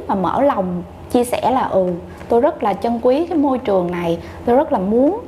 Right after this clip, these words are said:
phát triển bản thân mình, tôi rất là yêu cái công việc này, nhưng bây giờ nó có cái vấn đề này nè, mình có thể cùng giải quyết cùng nhau được hay không?"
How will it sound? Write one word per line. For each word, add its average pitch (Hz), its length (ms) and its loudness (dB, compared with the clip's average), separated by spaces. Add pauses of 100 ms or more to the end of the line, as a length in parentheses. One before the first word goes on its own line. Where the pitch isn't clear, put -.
(140)
phát 320 180 0
triển - 180 0
bản 220 200 -4
thân 233 240 0
mình, 175 240 0 (440)
tôi 240 100 4
rất 302 160 2
là - 100 0
yêu 262 240 4
cái 302 80 2
công 233 240 0
việc 185 200 2
này, 175 300 -4 (320)
nhưng 226 140 6
bây 233 100 4
giờ 190 120 2
nó 208 140 -4
có 262 120 -2
cái 359 100 -4
vấn 349 200 2
đề 208 180 2
này 185 200 -6
nè, 175 120 -4 (840)
mình 196 200 6
có 262 100 2
thể 247 160 2
cùng 190 260 0
giải - 140 0
quyết 294 340 0 (180)
cùng 185 180 2
nhau 220 180 0
được 196 220 2
hay 220 120 -4
không?" 220 280 -2